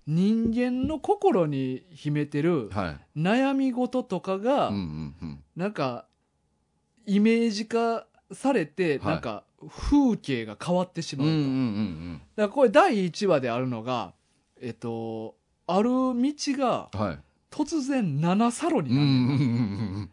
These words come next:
Speaker 2: うんうん。
Speaker 1: いつもはそんな風景じゃなかったのに。
Speaker 2: はい。
Speaker 1: 突然七サロになった。
Speaker 2: はい。
Speaker 1: で、で、どういうことやって調べたら、近くに通ってる学生が、
Speaker 2: はい。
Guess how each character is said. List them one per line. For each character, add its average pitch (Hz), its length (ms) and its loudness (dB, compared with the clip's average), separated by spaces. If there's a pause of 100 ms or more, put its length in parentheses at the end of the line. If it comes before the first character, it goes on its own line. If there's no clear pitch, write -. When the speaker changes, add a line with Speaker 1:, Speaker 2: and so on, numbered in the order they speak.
Speaker 2:
う 92 40 -12
ん 92 40 -8
う - 20 -8
ん。 - 140 -14
Speaker 1:
い 233 120 -2
つ 381 140 4
も 277 120 4
は 180 60 4
そ 240 140 2
ん 254 100 2
な 247 80 2
風 220 200 0
景 143 120 -2
じ 123 80 -4
ゃ 127 40 -2
な 156 140 2
か 139 100 -4
っ - 60 -8
た 113 100 -10
の 95 60 -10
に。 98 60 -2
Speaker 2:
は 87 100 0
い。 71 80 -8 (220)
Speaker 1:
突 277 260 -2
然 262 260 2
七 196 260 4
サ 294 160 2
ロ 262 100 6
に 202 60 -2
な 135 120 -6
っ - 100 -14
た。 - 200 -8
Speaker 2:
は - 240 -10 (140)
い。 294 100 0
Speaker 1:
で、 - 0 -
で、 247 140 -2 (220)
ど 254 240 2
う 294 60 -2
い 294 40 -4
う 294 80 -4
こ 285 140 -2
と 294 100 -4
や 240 200 2
っ 220 40 -6
て 190 120 -2
調 247 260 0
べ 233 120 0
た 247 140 -2
ら、 247 320 0 (220)
近 - 340 -2
く 208 140 0
に 165 100 -2
通 190 120 -4 (120)
っ 185 40 -6
て 190 180 -6
る 180 200 2
学 196 280 -4
生 202 300 0
が、 220 260 0
Speaker 2:
は 95 140 -2
い。 78 60 -10